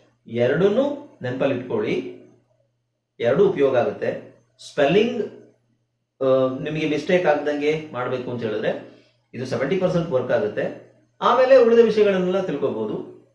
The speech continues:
But ಇಲ್ಲ, ನಿಮ್ಗೆ ಎ ಬಿ ಸಿ ಡಿ ತೆಗ್ದಾಕಕ್ ಆಗ್ತಾ ಇಲ್ಲ, ಎ ಬಿ ಸಿ ಡಿನೇ ಬರ್ತಾ ಇದೆ ಅಂತ ಹೇಳಿದ್ರೆ ಇದನ್ನೇ ಫಾಲೋ ಮಾಡಿ, ಆ,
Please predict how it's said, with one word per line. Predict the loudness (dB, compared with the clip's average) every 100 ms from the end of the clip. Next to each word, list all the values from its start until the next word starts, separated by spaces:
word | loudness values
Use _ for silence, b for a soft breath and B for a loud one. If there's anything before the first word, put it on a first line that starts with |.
| _ _ _ 0
But | 2 0 -6 -20 _ _
ಇಲ್ಲ, | 0 2
ನಿಮ್ಗೆ | 2 0
ಎ |
ಬಿ | 0
ಸಿ | 0
ಡಿ | 0
ತೆಗ್ದಾಕಕ್ | 0 0 0 0
ಆಗ್ತಾ | -4 -2 0
ಇಲ್ಲ, | 2
ಎ | 2 0
ಬಿ | -2
ಸಿ | -6
ಡಿನೇ | -4
ಬರ್ತಾ | -4 -2
ಇದೆ | -2 -2
ಅಂತ | -4
ಹೇಳಿದ್ರೆ | -4 -2 -2
ಇದನ್ನೇ | -2 -2 -4
ಫಾಲೋ | -4 -4
ಮಾಡಿ, | -6 -12 -16 -20
ಆ, | _